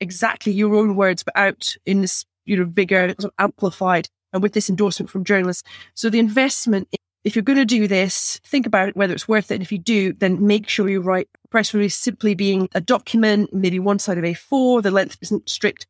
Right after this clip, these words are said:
which sets out what your story is with a headline, has this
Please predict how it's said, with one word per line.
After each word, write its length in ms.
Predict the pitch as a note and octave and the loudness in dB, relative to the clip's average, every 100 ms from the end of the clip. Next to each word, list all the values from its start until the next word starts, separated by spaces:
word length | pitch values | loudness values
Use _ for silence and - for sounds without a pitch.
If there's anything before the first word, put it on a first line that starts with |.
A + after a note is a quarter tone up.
| - | -6
which 260 | G3 - - | -4 -2 -2
sets 340 | - - - | 0 -2 0
out 120 | A#3 | 0
what 120 | G3 | 0
your 80 | D#3 | -2
story 520 | F3 - A3 G3 F3+ | -2 -2 0 2 2
is 280 | F3 F3 - _ | 0 -2 -8 _
with 100 | G#3 | -4
a 40 | G3 | -2
headline, 520 | - F3+ F#3 E3+ E3 | 0 -2 0 0 0
has 220 | - G3+ | -4 -6
this 160 | F3 F3+ | -6 -10